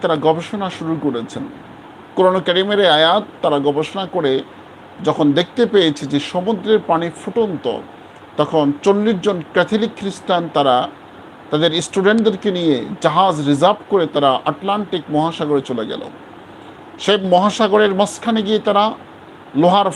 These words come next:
পাইপ সংযুক্ত করে একের পর এক পানিতে ছাড়তে শুরু করে দিয়েছে, যে তারা দেখতে চাচ্ছে যে নিচে চুলা নামে কিছু আছে কিনা। গবেষণা দেখা গেছে, তারা দিতে দিতে যখন কয়েক হাজার ফিট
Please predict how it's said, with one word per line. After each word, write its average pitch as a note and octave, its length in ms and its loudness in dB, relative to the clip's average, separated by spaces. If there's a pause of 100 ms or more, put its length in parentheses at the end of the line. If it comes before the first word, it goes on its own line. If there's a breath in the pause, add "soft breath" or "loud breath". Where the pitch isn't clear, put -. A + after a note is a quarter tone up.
(100)
পাইপ F#3+ 300 4 (720)
সংযুক্ত F#3 640 0
করে F#3 260 4
একের G3+ 360 2
পর F#3+ 200 0
এক D#3+ 100 4 (100)
পানিতে E3+ 460 0
ছাড়তে - 340 -6
শুরু D3 240 -2
করে B2 200 -4
দিয়েছে, A#2 360 -8
যে D3 120 -2
তারা D3+ 400 2 (680)
দেখতে F#3+ 320 -2
চাচ্ছে G3+ 240 0
যে F#3 100 2
নিচে F3 260 -4 (280)
চুলা G#3+ 220 2
নামে A3 220 2
কিছু F#3 300 -4
আছে A3+ 300 0
কিনা। B2 340 -4 (1200)
গবেষণা E3 420 2
দেখা E3 240 0
গেছে, G3 380 -2 (640)
তারা C#3+ 400 2 (460)
দিতে F#3 280 2
দিতে F3 480 0 (140)
যখন E3 400 -2
কয়েক E3+ 340 0 (520)
হাজার G3+ 360 2 (200)
ফিট B3 200 2